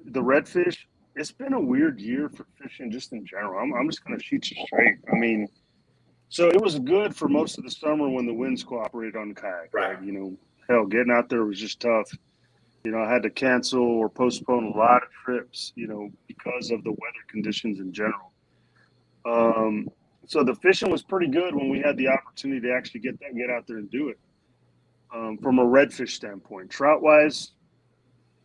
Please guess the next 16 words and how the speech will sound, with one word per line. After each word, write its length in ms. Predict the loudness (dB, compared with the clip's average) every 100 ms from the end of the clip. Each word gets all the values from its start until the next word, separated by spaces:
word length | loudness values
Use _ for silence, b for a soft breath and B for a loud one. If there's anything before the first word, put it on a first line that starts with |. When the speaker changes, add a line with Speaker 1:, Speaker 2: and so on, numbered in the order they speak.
| _ _ _ _ _ _ _ _ _ _
Speaker 1:
not 220 | -14 -12
so 100 | -4
Speaker 2:
Yeah. 120 | 0
Speaker 1:
much. 160 | 0 -2
And 80 | -4
any 140 | -2 -2
trout 280 | 0 0
that 80 | 0
we 180 | -2 -4
caught, 380 | -4 -4 -4 -6 -12
you 80 | -12
know, 80 | -12 -10
it 60 | -10
was 100 | -8
going 240 | -6 -6
back, 300 | -6 -10 -10